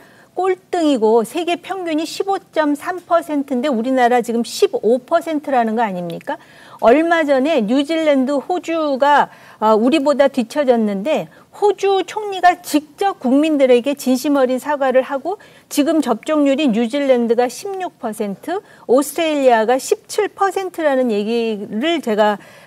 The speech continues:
들었습니다. 그리고 지금 조금 전에 스티븐 반셀 그 모더나 회장하고 전화하고 그러니까 제가 볼 때는 정말로 국민의 건강이라든지 K 백신을 생각한다면은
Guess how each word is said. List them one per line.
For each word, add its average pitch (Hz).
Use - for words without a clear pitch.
들었습니다. 202
그리고 339
지금 311
조금 370
전에 311
스티븐 349
반셀 247
그 269
모더나 277
회장하고 294
전화하고 220
그러니까 330
제가 233
볼 226
때는 226
정말로 339
국민의 302
건강이라든지 240
K 392
백신을 285
생각한다면은 285